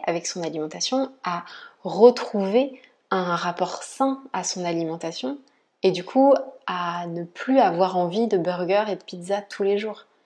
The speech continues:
Mais pour ça, ça met, ça demande du temps, ça demande tout un process. Et je pense qu'il faut vraiment avoir en tête que c'est tout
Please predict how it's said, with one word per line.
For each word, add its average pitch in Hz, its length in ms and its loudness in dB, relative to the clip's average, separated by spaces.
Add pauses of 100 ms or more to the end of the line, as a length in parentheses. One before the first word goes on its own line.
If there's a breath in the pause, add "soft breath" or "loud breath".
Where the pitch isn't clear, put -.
(240)
Mais 170 120 -2
pour - 200 -12
ça, 240 160 2
ça 170 200 -4
met, 170 200 -4
ça 180 140 -8
demande 175 340 0
du 170 160 -6
temps, 226 240 -2
ça 208 140 -6
demande 175 340 -8
tout 277 200 -4
un 208 120 -2
process. - 600 -8 (160)
Et 180 180 0
je - 80 -6
pense 214 160 -4
qu'il - 200 -8
faut 175 140 -6
vraiment 202 420 4
avoir 175 240 4
en 175 100 0
tête 262 240 0
que 185 100 0
c'est 208 320 -4
tout 247 200 -4